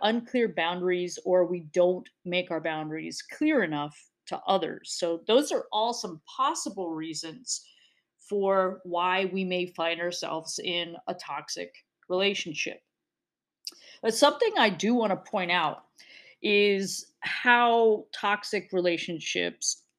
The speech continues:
are. So there's levels. It's, it's like so many other things in life. Toxic relationships can be on a spectrum. So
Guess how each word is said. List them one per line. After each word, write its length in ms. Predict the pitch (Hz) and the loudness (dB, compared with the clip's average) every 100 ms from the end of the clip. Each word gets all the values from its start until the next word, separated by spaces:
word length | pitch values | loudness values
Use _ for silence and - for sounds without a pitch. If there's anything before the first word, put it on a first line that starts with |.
| _ _ | _ _
are. 360 | 180 170 151 - - - - - - | 2 2 2 -4 -12 -20 -20 -20 -20
So 340 | - - 247 233 | -12 2 4 4
there's 280 | 247 233 214 | 4 0 2
levels. 580 | 214 202 - - - | 6 6 4 -6 -2
It's, 400 | 240 - - - - | -2 -2 -6 -10 -4
it's 180 | 226 233 | -2 4
like 180 | 277 262 | 6 6
so 160 | - | 4
many 300 | 302 320 294 | 4 4 2
other 300 | - 196 226 | 4 4 4
things 440 | 226 220 208 208 185 | 4 2 2 0 -4
in 140 | 196 | -4
life. 380 | 175 175 175 180 | -2 0 0 -2
Toxic 480 | - - 254 - 277 277 | -4 -4 -4 -4 -8 -4
relationships 800 | 254 190 180 185 160 180 175 - | -2 -2 -4 -8 -10 -10 -10 -12
can 180 | - 175 | -10 -6
be 380 | 170 160 160 _ | -6 -6 -10 _
on 120 | 170 180 | -6 -4
a 60 | |
spectrum. 800 | 175 - - 156 - - - 117 - - - | -4 -6 -4 -6 -6 -10 -10 -10 -14 -20 -10
So 540 | - 240 226 226 220 | 0 6 6 6 2